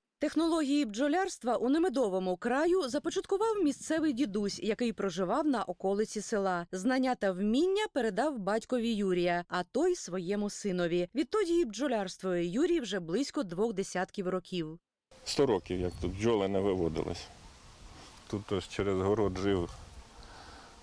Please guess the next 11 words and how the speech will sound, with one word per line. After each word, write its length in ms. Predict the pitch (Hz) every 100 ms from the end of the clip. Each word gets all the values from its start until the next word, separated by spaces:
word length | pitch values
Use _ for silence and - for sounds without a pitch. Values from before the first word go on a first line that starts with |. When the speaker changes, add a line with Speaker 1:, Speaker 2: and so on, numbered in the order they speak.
| 95
Speaker 2:
дід 260 | 98 95
Дігтяр, 400 | 95 90 131 151 -
казали, 480 | 120 117 117 98 107 - - - - - - - - -
Дігтяр 440 | 95 98 - 101 87
Яков 280 | 98 - 87
Федосійович. 840 | - 90 90 - 87 85 82 - - - - - - - - - - -
Він 280 | 104 117 101
переманив 640 | - 104 95 101 95 90
сюди 340 | - 90 90
батька, 580 | 85 98 120 - - 117 - - - - - - - - - - - -
зробив 400 | 101 104 98 95